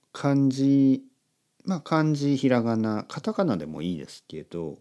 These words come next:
筆を使って、ね、黒い墨を、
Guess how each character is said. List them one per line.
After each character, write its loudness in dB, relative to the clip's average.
筆 2
を 0
使 -18
っ -20
て、 -12
ね、 -10
黒 2
い -2
墨 4
を、 -10